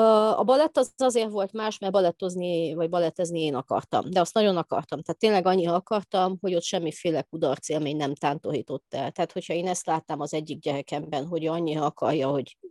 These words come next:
átverekszi magát a mi akaratunkon, vagy a mi ellenállásunkon, mert gyakorlatilag ez történt. Tehát, hogy engem nem akartak engedni a szüleim, ehhez volt elképzelve, hogy én megyek az országos válogatottba versenyezni,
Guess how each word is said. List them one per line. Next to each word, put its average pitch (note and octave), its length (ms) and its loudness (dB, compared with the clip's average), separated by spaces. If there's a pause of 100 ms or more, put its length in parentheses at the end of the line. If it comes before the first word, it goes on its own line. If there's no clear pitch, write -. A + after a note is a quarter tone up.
(300)
átverekszi E3+ 680 0
magát D#3+ 360 -4
a E3+ 60 -2
mi E3 300 2 (600)
akaratunkon, E3 680 0
vagy E3 180 0
a D#3+ 40 0
mi D#3+ 160 2
ellenállásunkon, D#3 840 0
mert F3 140 4
gyakorlatilag F3+ 720 6
ez F3+ 200 4
történt. C3+ 560 -2 (120)
Tehát, C#3 200 -6
hogy D#3+ 260 0
engem D#3+ 280 0
nem F3+ 140 0
akartak - 420 -4
engedni E3 360 -2
a A2+ 60 -6
szüleim, G3 560 2
ehhez E3+ 280 2
volt C#3+ 220 -2
elképzelve, F3 640 0
hogy E3+ 180 0
én D#3 80 -2
megyek D3+ 260 -2
az C#3+ 100 -4
országos - 480 -2
válogatottba A#2 760 -2 (580)
versenyezni, E3+ 920 0